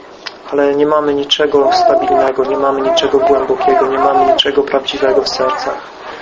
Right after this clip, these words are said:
Panie, oświeć nas. I daj nam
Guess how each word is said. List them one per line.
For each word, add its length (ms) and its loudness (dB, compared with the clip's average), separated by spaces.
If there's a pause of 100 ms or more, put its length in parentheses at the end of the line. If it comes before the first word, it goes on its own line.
(520)
Panie, 340 2 (540)
oświeć 540 0
nas. 400 -6 (3000)
I 40 2
daj 220 0
nam 300 0